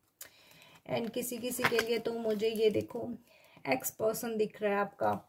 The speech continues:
ex partner, या breakup situation है, separated हो आप लोग एक दूसरे से और बातचीत बंद है और एक दूसरे को आप लोग silent treatment दे रहे हो, जिसकी वजह से आप लोग बात तो नहीं कर रहे लेकिन एक दूसरे को शो कर रहे हो कि आप दोनों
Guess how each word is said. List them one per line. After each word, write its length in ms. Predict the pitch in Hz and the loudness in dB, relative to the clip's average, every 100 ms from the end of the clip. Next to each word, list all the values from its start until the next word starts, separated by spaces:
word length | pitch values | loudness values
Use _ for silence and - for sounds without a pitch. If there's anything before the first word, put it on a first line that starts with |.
| _ _ | _ _
ex 180 | - - | -10 -6
partner, 540 | - 185 185 202 196 170 - - - - - 226 | -2 0 0 -2 -2 -4 -8 -18 -14 -14 -12 -4
या 140 | 226 | 0
breakup 380 | 214 220 214 220 | 4 4 4 -2
situation 520 | - 214 233 233 220 | -6 -4 -4 -4 -2
है, 140 | 226 226 | -2 0
separated 600 | 208 190 202 196 226 233 | -2 0 0 0 -2 0
हो 80 | |
आप 380 | 233 220 214 - | 0 2 0 2
लोग 400 | 214 208 - - | 2 2 -4 -4
एक 160 | 214 185 | -2 0
दूसरे 320 | 208 220 208 | 0 0 0
से 180 | 214 214 | 2 0
और 480 | - 190 190 190 196 - - - - | 4 4 6 4 -2 -8 -18 -8 2
बातचीत 340 | 214 220 240 | 4 4 -4
बंद 280 | 202 214 220 | 2 2 6
है 60 | 220 | 6
और 80 | |
एक 140 | 220 202 | 6 2
दूसरे 280 | 208 - 226 | -2 -2 -2
को 80 | |
आप 160 | 226 226 | -2 0
लोग 100 | 262 | -2
silent 520 | - 247 233 240 262 | 0 0 0 0 -2
treatment 360 | 240 233 233 233 | -2 -4 -4 2
दे 180 | 220 208 | 6 6
रहे 100 | 214 | 4
हो, 120 | 269 - _ _ _ _ | 0 -8 _ _ _ _
जिसकी 320 | 196 214 - 220 | -4 -4 -2 0
वजह 200 | 214 233 | 0 0
से 260 | 220 220 | 2 2
आप 240 | - 214 185 | 2 0 2
लोग 180 | 202 | 2
बात 280 | 202 202 202 | 2 0 0
तो 60 | 220 | -4
नहीं 180 | 233 220 | -4 2
कर 160 | 214 | 4
रहे 100 | 214 | 4
लेकिन 280 | 214 202 208 | 2 0 0
एक 60 | 208 | 0
दूसरे 280 | 196 220 | -2 -2
को 100 | 208 | -2
शो 180 | 220 208 | 0 -2
कर 220 | 202 214 | 2 2
रहे 100 | 202 | 4
हो 40 | 202 | 4
कि 80 | 226 | 4
आप 220 | 214 190 | 2 2
दोनों 500 | 175 196 196 202 | 2 4 4 4